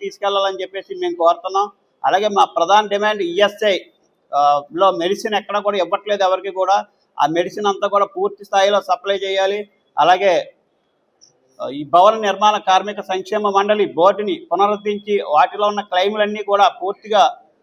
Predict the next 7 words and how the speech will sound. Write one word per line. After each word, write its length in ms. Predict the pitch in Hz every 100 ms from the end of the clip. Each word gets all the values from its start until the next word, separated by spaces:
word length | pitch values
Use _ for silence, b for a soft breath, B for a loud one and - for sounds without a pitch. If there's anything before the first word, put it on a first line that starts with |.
| _ 135
ఆ, 220 | 135 139
అందరికీ, 480 | 165 208 214 220 -
సభ్యులందరికీ 580 | 180 175 226 220 220 214
కూడా 220 | 208 214
అందించేలాగా 760 | 196 202 202 214 208 202 185 - _ _ -
దాని 200 | 180 180
మీద 200 | 349